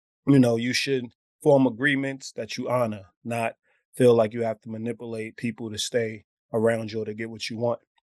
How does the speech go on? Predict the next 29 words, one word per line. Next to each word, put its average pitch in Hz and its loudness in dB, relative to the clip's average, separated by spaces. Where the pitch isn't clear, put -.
You 113 -6
should 107 -4
come 113 -2
to 113 -8
agreements 110 -8
t-, - -20
to 113 -4
move 117 2
as 110 -4
one 110 -10
unit. 110 -8
So 117 8
we're 135 4
gonna 139 8
really 131 0
tackle 123 0
four 127 6
manipulations, 120 -2
four 123 0
forms 117 -6
of 113 -8
manipulation 113 -6
that 113 -12
society 127 0
really 113 -6
don't, 120 6
you 135 8
know, 113 8
highlight 113 0